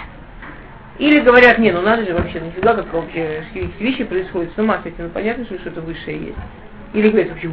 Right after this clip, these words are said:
кошмар, что с ними происходит, ужас». Не, ну явно что-то в душе есть. Так или иначе, мы своё делаем. И Аман это понимает. Аман не пытается уничтожать евреев нормальным материальным путём.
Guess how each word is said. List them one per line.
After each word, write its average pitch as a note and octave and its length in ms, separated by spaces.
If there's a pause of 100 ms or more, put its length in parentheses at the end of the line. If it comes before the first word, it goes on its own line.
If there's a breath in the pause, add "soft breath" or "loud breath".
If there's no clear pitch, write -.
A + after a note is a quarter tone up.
кошмар, F3 520
что D#3 120
с - 80
ними E3 160
происходит, E3 540
ужас». E3+ 300 (520)
Не, D#3+ 80
ну E3 80
явно F3+ 300
что-то D3 220
в C#3 40
душе C#3+ 220
есть. C#3+ 120 (1300)
Так D#4 220
или D4 180
иначе, F4+ 300
мы C4 120
своё A3+ 260
делаем. D#3 340 (1000)
И B3 100
Аман A#3 400
это G#3+ 180
понимает. F#3+ 520
Аман C4 260
не C4+ 80
пытается B3 640
уничтожать A3 600
евреев A3 460 (420)
нормальным A3 800
материальным F#3+ 580
путём. E3 320